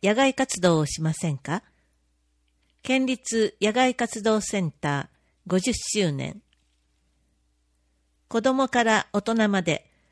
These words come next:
幅広い年代が自然豊かな森の中で日常では味わえない時間が過ごせる県立野外活動センターを利用してみませんか？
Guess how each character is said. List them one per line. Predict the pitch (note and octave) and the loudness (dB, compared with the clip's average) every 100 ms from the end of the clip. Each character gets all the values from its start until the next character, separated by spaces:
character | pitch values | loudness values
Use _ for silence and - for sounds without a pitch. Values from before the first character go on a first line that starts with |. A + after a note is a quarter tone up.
| _ _ | _ _
幅 | A3+ C4 | 0 2
広 | C4+ C4 C4 F#3 | 2 2 2 4
い | |
年 | F3+ F#3+ F3+ | 2 0 0
代 | F3 E3 | -2 -2
が | D#3+ D#3 _ _ - | -4 -4 _ _ -10
自 | - G#3+ | -6 2
然 | C4+ C4+ | 4 4
豊 | C4 A#3 | 0 0
か | - D#3+ | 0 0
な | D#3 | 0
森 | D#3+ G3+ | 0 0
の | G3+ F#3+ | 2 0
中 | F#3+ D#3+ | 0 -2
で | C#3 C#3 - _ _ _ _ F#3+ | -2 -4 -8 _ _ _ _ -4
日 | G3+ C4 | -4 -4
常 | A#3+ C4+ B3+ | 0 2 4
で | A#3 | 2
は | F3 C#3+ - | 2 0 -2
味 | F#3 F3+ A#3 | -4 -2 2
わ | A3+ | 2
え | G#3+ | 4
な | F#3 D#3 | 2 0
い | C3+ | -4
時 | - D#3+ | -6 -2
間 | F#3+ F#3 | 0 0
が | F3+ | 0
過 | F3 F3+ | -2 -4
ご | E3+ | -4
せ | E3 E3+ | -2 -4
る | D3 C#3+ - _ _ _ | -4 -6 -10 _ _ _
県 | - A3+ | -2 0
立 | A3+ G#3 - G3 G3 - | 0 -4 -2 -2 -2 -2
野 | F#3 | 0
外 | G3+ A#3 A3+ | 2 0 0
活 | A3 - | -6 -2
動 | G#3+ G#3+ | -2 0
セ | - G#3 | -2 -2
ン | E3+ | -2
タ | D#3+ D3 | -2 -2
ー | |
を | C#3+ - D#3 | -2 -6 -4
利 | F3+ | 0
用 | F#3 | 0
し | F3 | 0
て | - | -4
み | F3 E3 | -4 -2
ま | E3+ | -4
せ | - E3+ | -4 -6
ん | C3 | -6
か？ | C3+ | -8